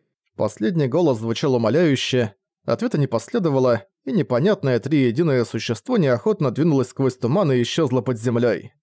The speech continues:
Тогда заговорил тот, кто остался.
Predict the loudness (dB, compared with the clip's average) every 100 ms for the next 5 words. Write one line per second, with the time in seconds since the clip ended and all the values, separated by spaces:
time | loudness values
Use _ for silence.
0 | _ _ _ -6 -2 -2 0 0 0 2
1 | 2 2 2 0 0 2 2 2 2 0
2 | 0 -4 -6